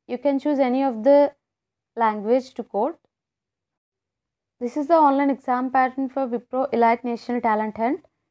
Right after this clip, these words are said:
Last day to apply for this drive is, uh, Jan thirty-first, twenty twenty-two.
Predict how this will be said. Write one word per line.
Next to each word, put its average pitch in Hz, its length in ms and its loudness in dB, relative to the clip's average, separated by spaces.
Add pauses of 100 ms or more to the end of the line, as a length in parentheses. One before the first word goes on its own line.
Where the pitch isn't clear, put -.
(280)
Last 240 320 -2
day 339 120 -4
to 330 160 -4
apply 269 320 2
for 294 180 -2
this 247 240 -4
drive 240 260 4
is, 247 240 0
uh, 226 220 2 (100)
Jan 233 300 2
thirty-first, 262 560 -4
twenty 233 300 -4
twenty-two. 226 600 -4